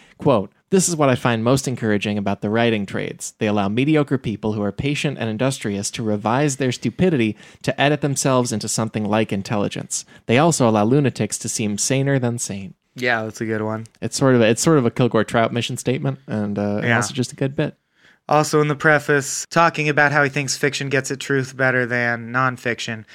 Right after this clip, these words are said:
Speaker 2: He says, "Fiction is melody and journalism, new or old, is noise."
Speaker 1: Yeah.
Speaker 2: And I don't think he's insulting journalism by saying it's noise,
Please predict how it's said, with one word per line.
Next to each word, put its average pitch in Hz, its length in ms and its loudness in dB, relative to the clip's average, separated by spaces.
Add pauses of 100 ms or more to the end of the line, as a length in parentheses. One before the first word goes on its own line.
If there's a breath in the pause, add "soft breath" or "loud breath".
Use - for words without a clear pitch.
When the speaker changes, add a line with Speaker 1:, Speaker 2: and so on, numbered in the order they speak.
(180 loud breath)
Speaker 2:
He - 60 -20
says, 139 320 0
"Fiction 151 400 0
is 135 160 -4
melody 139 480 0
and 135 220 -6
journalism, 127 580 -2
new 127 180 -4
or 120 140 -2
old, 120 300 -4
is 110 160 -8
noise." 127 580 -6 (260 loud breath)
Speaker 1:
Yeah. 135 100 2
Speaker 2:
And 135 120 2
I 147 60 4
don't 147 160 2
think 147 120 -2
he's 123 120 -4
insulting 131 520 -4
journalism 113 460 -6
by 110 120 -4
saying 110 320 -6
it's 104 180 -12
noise, 107 420 -10